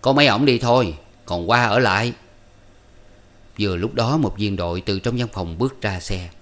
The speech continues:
leo thẳng lên, ngồi phía trước bên cạnh người tài xế, và chiếc xe rồ máy chuyển bánh. Tên thông ngôn giơ tay vỗ nhẹ vào lưng Tư Cầu: "Thôi,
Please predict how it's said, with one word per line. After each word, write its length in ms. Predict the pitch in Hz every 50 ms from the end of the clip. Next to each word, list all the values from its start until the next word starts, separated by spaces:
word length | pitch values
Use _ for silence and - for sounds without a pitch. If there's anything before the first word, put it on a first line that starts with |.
| _
leo 200 | - - 123 123
thẳng 240 | 123 - 92 101 131
lên, 260 | 135 117 107 107 101 95 - - - -
ngồi 260 | 104 104 98 90 87
phía 140 | - - 139
trước 320 | - - 170 180 - -
bên 160 | 120 110 107
cạnh 180 | 95 90 92 101
người 120 | 95 85
tài 160 | - 82 80
xế, 280 | 80 - 107 104 120 143 147 - _ _ - - -
và 320 | - 101 95 87 85 80 76
chiếc 200 | - 127 120 -
xe 280 | - 107 98 95 90 85
rồ 180 | 98 90 82 80
máy 280 | 85 92 98 120 143
chuyển 280 | 143 - 95 85 95 101
bánh. 200 | 104 - 123 143 147 - - - _ - - - _ _ - _ - - _ - _ _ - _ _
Tên 160 | 123 117 110
thông 180 | 117 110 107
ngôn 280 | 104 104 104 101 101 98
giơ 160 | 104 98 95 95
tay 240 | - 101 95 95 90 87
vỗ 100 | 92 85
nhẹ 240 | 113 131 113 90 92
vào 140 | 92 90 90
lưng 180 | 104 113 113
Tư 100 | - 117
Cầu: 320 | 101 - - 90 82 78 80 - - - - - - _ - - - _ _ _ _ _ - _ _
"Thôi, 380 | - 113 117 123 123 107 82